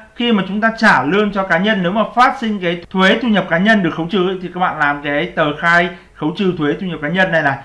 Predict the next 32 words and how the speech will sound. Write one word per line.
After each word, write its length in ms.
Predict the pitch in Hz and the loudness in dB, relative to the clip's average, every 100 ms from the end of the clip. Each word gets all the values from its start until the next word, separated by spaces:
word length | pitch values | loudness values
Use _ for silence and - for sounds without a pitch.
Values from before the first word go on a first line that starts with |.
| - - | -16 -8
Rồi 320 | 156 190 185 | 0 4 4
đến 280 | 175 180 233 | 4 4 2
lại 140 | 240 - | 0 0
cuối 180 | 180 202 | 0 2
năm 260 | 226 214 185 | 2 2 0
thì 100 | 160 | -6
chúng 100 | 170 | -6
ta 140 | 175 185 | -2 2
làm 300 | 165 151 151 | 2 2 -2
cái, 340 | 156 160 208 - - - | -2 -2 -4 -8 -16 -2
ờ, 200 | 160 156 | 0 2
quyết 120 | 254 277 | 0 -2
toán 260 | 185 165 202 | 2 2 2
thuế 240 | 170 180 202 | 0 -2 -2
thu 60 | |
nhập 140 | 190 160 | -6 -4
cá 80 | 151 | -2
nhân 220 | 175 196 165 - - | 2 2 0 -10 -10
mẫu 200 | 160 202 196 | -4 -4 -4
không 180 | 196 | -2
năm 180 | 190 196 | 2 2
này 140 | 170 156 | 0 -2
nhá, 180 | 196 190 - | -2 -2 -4
của 160 | 143 131 | -4 -2
tổ 260 | 143 127 123 | -2 -4 -2
chức. 280 | 226 - - - | -2 -4 -16 -14
Còn 260 | - 139 151 | -4 -2 0
cái 240 | 147 139 185 | 2 2 2
mẫu 140 | 196 | -2
không 160 | 202 190 | -4 -2
hai 140 | 180 | 0
này 160 | 170 | 0